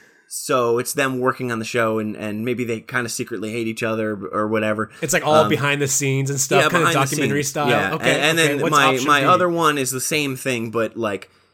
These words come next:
Speaker 1: y-, years in the future when we're currently watching it, where the show's been canceled for years and they're just totally washed up, and it's them, like,
Speaker 2: <laughs>
Speaker 1: getting sober
Speaker 2: Maybe they're trying
Speaker 1: and
Speaker 2: to restart their career.
Speaker 1: Yeah, like, it, it, it's, it'll be, it'll be kind of like,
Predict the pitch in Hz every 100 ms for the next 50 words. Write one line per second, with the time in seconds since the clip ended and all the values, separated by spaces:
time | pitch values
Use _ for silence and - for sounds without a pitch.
0 | _ _ _ _ _ _ _ _ - 127
1 | 131 143 156 147 127 117 - 135 120 113
2 | 110 120 104 110 - 117 101 107 107 104
3 | - 107 101 - 113 110 113 131 113 110
4 | 110 123 113 113 - 104 107 104 107 101
5 | - 101 98 104 107 104 98 98 - 117
6 | 107 101 98 92 - 107 101 107 101 -
7 | 113 107 104 - - - - - - 120
8 | 113 - 113 110 107 107 107 180 165 151
9 | 160 135 156 151 147 147 - 156 143 123
10 | 113 110 113 113 - 147 156 151 165 -
11 | 165 165 202 196 180 185 185 175 196 196
12 | 175 175 165 -